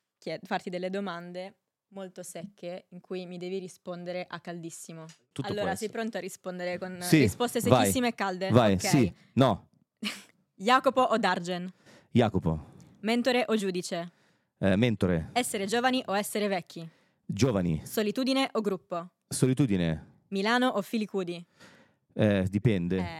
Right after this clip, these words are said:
Speaker 1: Eh.
Speaker 2: dipende. Questo è un, ma non abbiamo affrontato questo discorso, però ti devo di-,
Speaker 1: Perché?
Speaker 2: ti devo dire che, eh, io sono convinto di, eh, aver preso il, ehm, il, il meglio e il peggio da en-, da entrambe le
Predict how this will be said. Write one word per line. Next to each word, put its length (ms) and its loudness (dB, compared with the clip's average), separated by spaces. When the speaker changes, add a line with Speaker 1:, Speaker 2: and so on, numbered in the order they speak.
Speaker 1:
Eh. 60 -12
Speaker 2:
dipende. 440 -2
Questo 380 -2
è 200 -2
un, 580 -2
ma 80 -2
non 80 2
abbiamo 200 -4
affrontato 320 -6
questo 220 -4
discorso, 560 -6
però 240 0
ti 160 -4
devo 240 0
di-, 80 -4
Speaker 1:
Perché? 220 -2
Speaker 2:
ti 100 -2
devo 180 0
dire 440 -2
che, 180 -4
eh, 320 -6
io 320 0
sono 240 -6
convinto 400 -4
di, 140 -4
eh, 300 -6
aver 260 -4
preso 340 -2
il, 320 -4
ehm, 840 -4
il, 360 -4
il 140 -2
meglio 300 -2
e 40 0
il 80 -6
peggio 280 -4
da 100 -2
en-, 140 -6
da 380 -6
entrambe 480 -6
le 440 -4